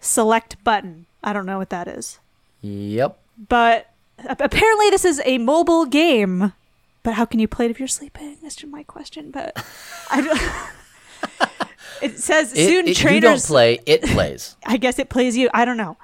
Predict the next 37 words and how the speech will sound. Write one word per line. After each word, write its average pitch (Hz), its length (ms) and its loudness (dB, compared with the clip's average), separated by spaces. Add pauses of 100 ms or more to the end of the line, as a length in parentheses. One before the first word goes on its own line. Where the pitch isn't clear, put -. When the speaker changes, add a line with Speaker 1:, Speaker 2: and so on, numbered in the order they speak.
(480)
Speaker 1:
Soon, 359 460 4
Speaker 2:
<laughs> - 20 -6
Speaker 1:
trainers 311 420 2
will 302 80 2
be 277 120 2
Speaker 2:
In 269 80 2
Speaker 1:
able - 140 4
to 214 80 2
wake 269 140 2
Speaker 2:
Kazakhstan, 156 220 4
Speaker 1:
up - 40 -2
Speaker 2:
Russia, 160 300 0
Speaker 1:
with 95 100 -10 (320)
Speaker 2:
gameplay 113 280 -2
you. 92 240 -6 (240)
Speaker 1:
Yeah, 240 160 -4 (120)
exactly. 240 480 -2
We'll 220 300 2 (120)
be 254 120 2
able 247 160 2
to 233 80 2
wake 247 180 0
up 262 100 2
with 247 120 0
Pokemon 226 460 0 (100)
every 262 260 -2
morning 247 380 0
with 202 140 -4
Pokemon 226 420 -4
Sleep, 240 580 -2
a 220 80 -6
mobile 214 320 2
app 226 320 2
from 208 140 -8
the 208 40 -6
Pokemon 202 460 -6
Company. 208 560 -8